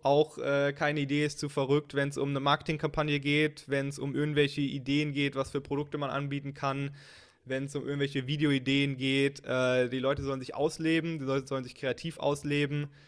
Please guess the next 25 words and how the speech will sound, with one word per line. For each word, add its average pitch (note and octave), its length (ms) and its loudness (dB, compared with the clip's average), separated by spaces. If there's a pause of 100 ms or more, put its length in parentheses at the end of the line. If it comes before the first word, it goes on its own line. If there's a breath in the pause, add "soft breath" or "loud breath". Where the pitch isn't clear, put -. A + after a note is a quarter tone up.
(400 soft breath)
Äh, C3 480 2 (360 soft breath)
Fehler D3 360 4
machen D3 240 2
gehört C3+ 180 4
dazu, F#3 340 2
gerade D3+ 300 6
in D3+ 80 0
kreativen D#3 520 0
Prozessen. D3+ 440 0
Das C3 140 -2
eine C#3 180 0
funktioniert, D3 640 0
das C3 120 0
andere C#3 280 -2
funktioniert B2+ 560 -2
nicht. F3 340 0
Der B2+ 60 2
Markt C3+ 260 2
nimmt's C3+ 160 -6
an, C#3+ 220 0
der C#3 100 2
Markt C3 300 0 (160)
nimmt's C#3 260 -6
nicht E3 220 -2
an. D#3 240 0